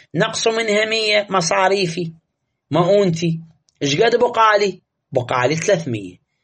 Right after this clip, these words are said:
أربعمية ناقص مية يساوي ثلاثمية. إيش تكتبون؟ رياضيات.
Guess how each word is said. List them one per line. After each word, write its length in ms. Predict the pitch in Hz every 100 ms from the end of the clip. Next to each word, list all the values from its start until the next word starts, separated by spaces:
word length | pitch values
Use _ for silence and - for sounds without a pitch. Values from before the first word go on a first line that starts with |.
| _
أربعمية 580 | 143 139 147 139 160 127
ناقص 440 | 120 160 165 175 185
مية 160 | 202
يساوي 460 | 233 190 - 127 185
ثلاثمية. 440 | 143 110 - -
إيش 180 | 175 165
تكتبون؟ 500 | 135 117 113 90 85 _ _
رياضيات. 680 | 127 143 135 127 113 117 -